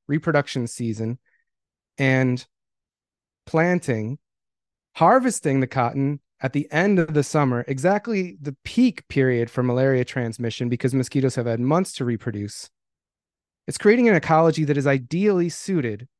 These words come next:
for the transmission of malaria. And so in bringing that out, I was trying to, you know, emphasize that fundamentally it's human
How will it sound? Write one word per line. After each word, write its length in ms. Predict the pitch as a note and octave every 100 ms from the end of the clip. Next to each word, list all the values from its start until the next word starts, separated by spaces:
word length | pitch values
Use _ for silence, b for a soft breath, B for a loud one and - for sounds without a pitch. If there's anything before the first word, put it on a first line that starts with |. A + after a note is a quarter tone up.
| _
for 100 | D3
the 80 | C#3
transmission 640 | - C#3 C3 C3+ C3 B2+
of 120 | A2
malaria. 540 | A2+ A2+ A#2 G#2+ G2 - _ _ _ _ _ _ _ _ _ _ _ _
And 120 | - E3
so 180 | A3+
in 60 | A3+
bringing 260 | G#3+ A3+ G#3
that 180 | G3
out, 240 | G3 F#3+ F3+
I 80 | D#3
was 160 | E3
trying 300 | - F#3+ F#3+
to, 200 | E3 D#3 D3 _ -
you 160 | D#3+
know, 280 | D3 C3 C3 _ _ _ _ _ _ _ _ _ _ _ _ _ _ -
emphasize 1080 | G3 G#3+ D#3+ - B2+ A2+ G#2+ A2+ C#3+ - - _ _ _ -
that 440 | B2 C3 C3 B2 - _ _ _ _ _ _ _ _ _
fundamentally 1080 | - - F#3+ G3+ D#3+ D#3+ D3 B2+ A#2+ A2+ A#2 -
it's 460 | B2 - - - _ _ _
human 720 | - - F#3 F#3 D3+ C3